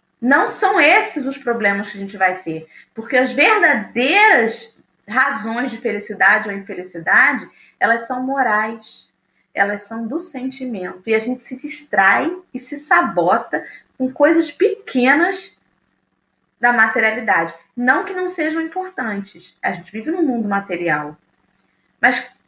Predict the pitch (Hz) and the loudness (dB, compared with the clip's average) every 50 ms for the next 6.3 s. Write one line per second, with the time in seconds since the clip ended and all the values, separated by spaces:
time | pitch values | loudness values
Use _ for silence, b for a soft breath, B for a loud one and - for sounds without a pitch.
0 | _ _ - - 370 370 440 427 440 494 480 480 - - - - 214 202 277 320 | _ _ 2 4 6 6 8 8 6 6 4 2 0 -6 -12 -10 0 2 4 4
1 | 349 330 381 392 381 349 277 254 254 262 262 - - 214 190 190 202 202 - - | 4 4 4 4 6 6 4 4 2 0 -4 -4 -2 -2 0 0 -2 -2 -2 -4
2 | - 226 233 233 - 240 - - 190 196 - - - 240 247 254 262 - - - | -2 -2 -2 -2 -2 -2 0 0 0 0 -2 -8 -8 -6 -6 -6 -6 -6 -4 0
3 | 320 330 359 370 403 427 - - - _ _ _ - 247 240 247 269 339 415 339 | 2 4 4 4 4 2 -2 -8 -14 _ _ _ 2 4 4 4 4 4 2 0
4 | 349 381 359 349 349 339 - - - 247 262 330 330 - 311 294 294 285 - - | -4 -6 -6 -4 -4 -4 -6 -6 -6 -4 -4 -4 -4 -6 -8 -8 -8 -8 -6 -6
5 | 262 226 247 247 254 269 262 247 233 226 233 240 247 247 208 226 208 202 196 196 | -4 -2 -2 -2 0 -2 0 2 4 4 4 4 0 -2 -4 -4 -6 -6 -6 -8
6 | 220 208 - - - - | -10 -10 -12 -14 -14 -16